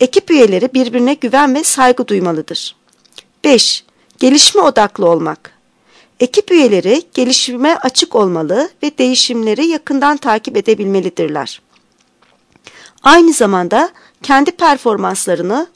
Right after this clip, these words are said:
objektif bir şekilde gözlemlemeli, analiz etmeli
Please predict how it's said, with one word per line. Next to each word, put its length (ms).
objektif 640
bir 100
şekilde 440
gözlemlemeli, 920
analiz 360
etmeli 580